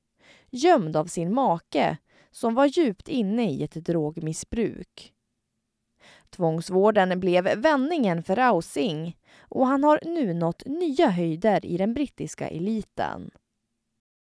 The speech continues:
Daily Mail kan nu avslöja att Rausing gjort en miljondonation som räddat kungahusets stiftelse. I början av tjugohundrasjutton fick Hans Rausing stor uppmärksamhet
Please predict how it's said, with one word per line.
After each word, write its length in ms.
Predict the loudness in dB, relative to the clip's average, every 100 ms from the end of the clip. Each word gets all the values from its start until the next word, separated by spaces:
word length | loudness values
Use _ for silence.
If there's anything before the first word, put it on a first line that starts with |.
| _ _ _ _ _ _ _ _ _ _ _ _ _ _ _
Daily 340 | 0 2 2
Mail 300 | 2 2 2
kan 200 | 0 0
nu 140 | 0
avslöja 680 | 4 4 4 0 2 4 6
att 120 | 4 2
Rausing 640 | 2 2 2 -2 -4 -2
gjort 220 | -2 -2
en 180 | -2 -2
miljondonation 1300 | -2 -2 0 0 0 -2 0 0 0 -2 -4 -8 -12 -14 _ _ _
som 240 | -8 -4 2
räddat 520 | 0 2 0 0 -4
kungahusets 960 | -8 -6 -4 -4 -4 -6 -8 -8 -10
stiftelse. 960 | -12 -12 -12 -4 -2 -2 -4 -6 -6 -6 _ _ _ _ _ _ _ _ _ _ _ _ _ _ _ -14
I 120 | -6
början 340 | 0 2 2
av 120 | 0 0
tjugohundrasjutton 920 | -2 -2 0 0 0 -2 0 0 0
fick 160 | -4
Hans 240 | -2 -2 0
Rausing 600 | 0 0 -2 -4 -4 -6
stor 460 | -12 -4 -2 0
uppmärksamhet 1300 | -2 -4 -6 -6 -6 -4 -6 -4 -4 -4 -8 _ -20